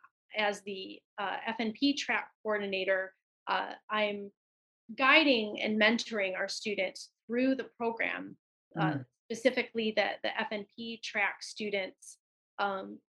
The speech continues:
Speaker 1: teaching them their didactics, but also coordinating with their preceptors who they're working with out in the community. I'm placing them in, in those clinical sites, so matching them, um, with a preceptor that's gonna meet their needs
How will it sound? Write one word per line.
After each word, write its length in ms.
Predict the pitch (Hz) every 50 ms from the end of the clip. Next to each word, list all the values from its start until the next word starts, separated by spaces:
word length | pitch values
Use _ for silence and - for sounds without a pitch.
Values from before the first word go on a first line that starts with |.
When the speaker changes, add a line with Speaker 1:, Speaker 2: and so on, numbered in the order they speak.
| - -
Speaker 1:
teaching 440 | - - 370 370 - 320 285 269
them 340 | 247 240 226 226 220 226 226 226
their 400 | 220 202 190 185 185 185 185 185
didactics, 720 | 214 202 208 214 208 208 220 214 - - 214 - - - - -
but 100 | 180 -
also 580 | - 214 214 220 214 - 220 208 208 208 208 - _ -
coordinating 500 | 233 226 226 220 214 214 208 214 208 202
with 140 | 202 196 - -
their 160 | 196 190 - _ -
preceptors 800 | 233 226 - - 226 214 - - 214 202 202 202 202 - - _ 202
who 120 | 202 220
they're 200 | 214 214 202 196 -
working 320 | 208 208 - - 208 196
with 140 | 196 196 196 - -
out 180 | 202 196 196 196
in 60 | 202 196
the 80 | 196 _ _
community. 440 | - 202 202 196 190 202 202 202 _ _ _ _ - -
I'm 140 | 220 220 220
placing 600 | - - 240 247 240 233 - - 247 220 214 202
them 260 | 202 190 190 196 196 - -
in, 320 | 220 214 214 208 208 202 - _ _ - 208
in 320 | 214 208 202 208 202 196 180
those 440 | 196 190 185 185 190 190 - - - _ _ _ _ _
clinical 300 | - 254 254 247 233 214
sites, 420 | 202 - - 196 208 202 - - -
so 120 | - 208
matching 640 | 202 196 196 196 196 202 233 - - - 226 214 214 202
them, 340 | 202 196 190 190 196 196 _ _ _ _ _ _ _ _ -
um, 200 | 196 185 185 185
with 200 | 190 202 202 -
a 80 | 180 - - -
preceptor 800 | - 247 240 240 - 220 190 - - - 208 202 208 208 - _ _ _ _ -
that's 180 | 185 185 - -
gonna 160 | - 202 190
meet 280 | 196 202 208 - - -
their 160 | - 202 196 202
needs 540 | 190 185 180 180 180 180 175 _ - -